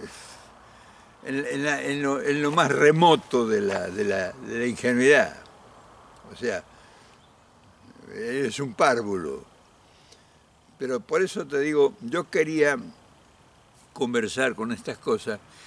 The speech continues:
porque se va, cada día se va haciendo más necesario que aparezca gente que después de este video, mucha gente inteligente lo va a ver con mayores capacidades que yo, seguramente, porque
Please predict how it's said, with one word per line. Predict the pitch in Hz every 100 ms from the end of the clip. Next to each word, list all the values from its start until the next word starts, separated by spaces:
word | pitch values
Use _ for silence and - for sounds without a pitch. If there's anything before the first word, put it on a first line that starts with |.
| - -
porque | 143 123 143 135
se | - -
va, | 190 202 -
cada | - 233
día | 202 214 202
se | 175
va | 160
haciendo | 165 160 139
más | 143
necesario | 131 113 120 117 202 135 107
que | 87 104 - - -
aparezca | 107 143 165 - 139
gente | 170 151 120
que | 113 - - - - - - - - - - -
después | - 127 - 262 233
de | 208
este | 185 175
video, | 151 165 190 160 147
mucha | 165 196 185
gente | - 175 160
inteligente | 135 113 113 147 143 101 120 101 - -
lo | 127 151
va | 143
a |
ver | 143 127 135 - - - - -
con | 127
mayores | 123 127 156 175
capacidades | - 139 82 113 127 95
que | 107
yo, | 135 98
seguramente, | - 95 135 117 95 113 80 - 87
porque | - 71 71 71